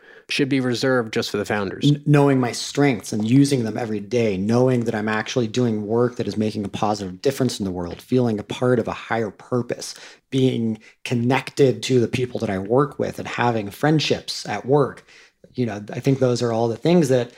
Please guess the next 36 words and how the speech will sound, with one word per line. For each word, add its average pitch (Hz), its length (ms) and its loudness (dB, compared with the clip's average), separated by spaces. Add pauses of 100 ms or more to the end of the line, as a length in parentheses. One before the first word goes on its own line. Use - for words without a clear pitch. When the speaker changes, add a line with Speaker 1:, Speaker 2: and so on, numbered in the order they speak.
(300)
Speaker 2:
are 135 300 6
possible 123 800 -4
when 110 160 -4
you 107 100 -4
do 117 200 -2
a 113 40 0
couple 110 280 -6
of, 101 200 -10 (200)
uh, 104 180 -4
subtle 117 600 2
cultural - 480 -2
engineering 104 520 2
things. - 400 -8 (100)
Speaker 1:
Exactly. 92 500 -2
Speaker 2:
So, 190 120 0
so, - 40 -2
so, 160 120 2
David, 120 260 2
so 143 220 2 (340)
one 175 160 2
of 233 100 0
your 131 280 6
superpowers 104 800 -4
that, 95 240 -8 (160)
uh, 98 320 -8
you 107 140 -4
know, 90 280 -6 (400)
anybody 160 340 4
that 120 180 -2
knows 113 320 0
you 104 160 -6
knows 104 420 -6
how 95 140 -8
true 175 300 2
this 135 240 0
is, - 260 -12